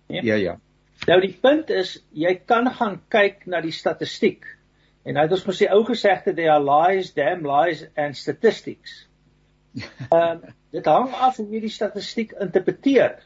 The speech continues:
Speaker 1: Dit sal dokter
Speaker 2: Ja, ja.
Speaker 1: de Kok, eh, ook baie definitief, ehm, mee saamstem, vermoed ek. Nou, dit is so dat as jy gaan kyk na bevolkingssamenstelling en ons wil probeer wegkom van die kategorisering van mense af.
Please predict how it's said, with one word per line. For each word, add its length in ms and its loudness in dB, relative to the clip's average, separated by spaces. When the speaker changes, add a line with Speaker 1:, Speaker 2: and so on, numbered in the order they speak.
Speaker 1:
Dit 160 -16
sal 140 -6
dokter 260 -2
Speaker 2:
Ja, 20 -8
ja. 60 4
Speaker 1:
de 80 -12
Kok, 180 -6
eh, 340 -2
ook 260 2
baie 300 4
definitief, 720 -8
ehm, 280 -4
mee 140 2
saamstem, 560 0
vermoed 320 -14
ek. 120 -16
Nou, 140 6
dit 160 4
is 260 2
so 200 2
dat 180 0
as 160 -6
jy 100 -4
gaan 220 -8
kyk 200 -4
na 140 -2
bevolkingssamenstelling 2500 -2
en 440 -6
ons 220 -2
wil 140 4
probeer 360 6
wegkom 560 0
van 160 -4
die 80 -12
kategorisering 840 0
van 200 -4
mense 360 -6
af. 340 -2